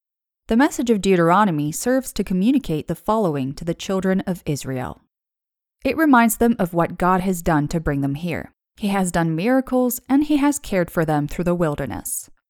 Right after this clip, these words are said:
It reminds them of the covenant and God's laws. It warns the children of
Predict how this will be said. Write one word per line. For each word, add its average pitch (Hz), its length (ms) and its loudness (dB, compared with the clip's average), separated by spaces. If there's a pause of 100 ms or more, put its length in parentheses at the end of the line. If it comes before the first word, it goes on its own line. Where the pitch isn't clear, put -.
(540)
It 196 100 -2
reminds 233 460 4
them 185 220 2
of 170 100 -4
the 165 80 -2
covenant 165 640 -4
and 165 160 -2
God's 143 340 -2
laws. - 480 -4 (540)
It 226 160 -4
warns 302 380 2
the 226 100 0
children 165 400 0
of 143 100 -2